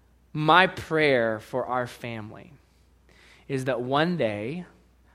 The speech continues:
I would get to sit with my grandchild on my lap, knowing that his parents or her parents are passing on the faith that I gave them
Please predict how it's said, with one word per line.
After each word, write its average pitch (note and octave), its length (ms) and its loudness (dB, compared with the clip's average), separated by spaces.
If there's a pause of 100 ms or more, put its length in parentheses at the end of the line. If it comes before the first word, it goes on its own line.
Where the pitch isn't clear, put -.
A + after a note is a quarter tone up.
(160)
I C3+ 180 0
would C#3+ 200 -2
get D3 220 -2
to C#3 100 -8
sit - 640 -6 (340)
with C3 220 -2
my A#2 220 -2
grandchild E3+ 960 0
on C#3 240 -2
my C#3 260 -2
lap, A#2 520 -6 (1040)
knowing B2+ 960 -4 (280)
that - 320 -6
his D3+ 340 -2
parents C#3 640 -6
or A#2 80 -8
her D#3 180 -8
parents A#2+ 560 -12 (260)
are A2+ 140 -12
passing D#3+ 520 -2
on C#3+ 160 -4
the C3+ 60 -8
faith B2+ 320 -6
that A#2+ 100 -8
I A#2 140 -4
gave A2 320 -8
them G#2 240 -12